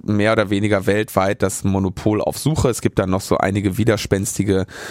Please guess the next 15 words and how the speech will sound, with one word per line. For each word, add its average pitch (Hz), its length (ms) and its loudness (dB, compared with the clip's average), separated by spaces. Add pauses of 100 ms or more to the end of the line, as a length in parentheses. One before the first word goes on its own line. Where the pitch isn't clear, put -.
(180)
äh, 95 140 2
Länder 98 400 2
wie 95 120 0
China 104 500 0
und 92 260 0
Russland, 107 400 0
wo 92 80 0
das 92 180 -2
nicht 123 160 0
so 120 160 2
ist. 107 320 -2 (480)
Ähm, 92 420 2 (100)
aber 92 380 2
sonst, 87 580 -2 (300)
ähm, - 240 -6